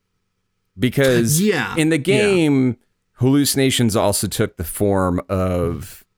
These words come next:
Speaker 1: holovids or, or, or screen messages, right?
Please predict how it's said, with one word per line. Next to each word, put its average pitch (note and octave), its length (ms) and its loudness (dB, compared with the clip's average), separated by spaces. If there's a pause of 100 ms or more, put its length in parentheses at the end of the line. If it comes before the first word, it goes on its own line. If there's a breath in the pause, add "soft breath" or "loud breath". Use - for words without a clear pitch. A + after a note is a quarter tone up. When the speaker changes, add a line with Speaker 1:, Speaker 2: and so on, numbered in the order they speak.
(320)
Speaker 1:
holovids F2 920 -2
or, F#2+ 300 0
or, E2+ 260 -4 (140)
or F#2 220 -2
screen A2 440 0
messages, C2 760 -8
right? A2 280 -2